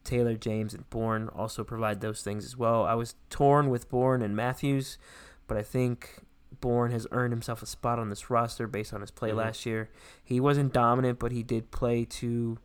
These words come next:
Speaker 1: you know, he was, he was, a, he would, if he's your fourth or fifth best wide receiver, it's not a big deal. And I'm a big fan of Richie James, regardless of what everyone on Twitter is saying. The man can play. You just give the guy a chance. You gotta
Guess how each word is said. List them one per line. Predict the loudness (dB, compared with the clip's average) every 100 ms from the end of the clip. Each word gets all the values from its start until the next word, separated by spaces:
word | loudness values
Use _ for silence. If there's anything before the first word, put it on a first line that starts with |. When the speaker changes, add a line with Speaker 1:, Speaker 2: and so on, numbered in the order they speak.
| -18 -20 -20 2
Speaker 1:
you | 6
know, |
he | 6
was, | 6 2 -4
he | -2 0
was, | 0 0
a, | -4 0
he | 2
would, | 2 2
if | -4 0
he's | 0 2
your | 0
fourth | -2 -2 4 4 4 0
or | -2
fifth | 0 0 0
best | -2 2
wide | 0
receiver, | 0 -2 0 0 -2 -6 -20 -20 -20 -16
it's | -12 -6
not | -6
a |
big | -6 -2
deal. | 4 6
And | 4 2
I'm | 0
a | 0
big | 0 -2
fan | -2 -2
of |
Richie | -4 -6
James, | -2 0 0 -2 -4
regardless | 2 2 2 -4
of | -8
what | -6 -2
everyone | -2 0 0
on |
Twitter | 0 0 0
is | 0
saying. | 0 0 -2 -8 -20 -20 -20 -20 -8
The | 0
man | 4 4
can | 2
play. | 2 6 8 6 4 -2 -14 -20 -16
You | -12
just | -10 -8 -10 -8
give | 0 2
the | 2
guy | 2 0
a |
chance. | 0 -4 -8 -6
You | -2
gotta | 0 0